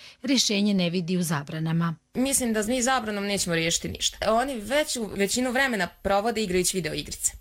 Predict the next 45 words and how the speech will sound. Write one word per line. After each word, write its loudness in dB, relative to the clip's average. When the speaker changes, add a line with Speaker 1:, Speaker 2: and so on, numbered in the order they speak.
Speaker 2:
Tako 0
da, 2
ono, 0
mi -2
ćemo -4
njima 0
zabraniti 0
jedno, 0
onda -6
ćemo -6
ih -2
natjerati 0
da 0
još 0
više 0
igraju 2
video 0
igrice -2
i 2
da 2
u -2
jednu 0
ruku 0
još 2
više 2
možda 0
vremena 0
provode, 0
jer -4
dolazi 2
do, 2
doći 0
će 0
do 0
te, 2
stvaranja -2
te -6
zavisnosti. 0
No, -2
ako -2
želimo -2
već -2
da 2
ograničimo -2
vrijeme, -4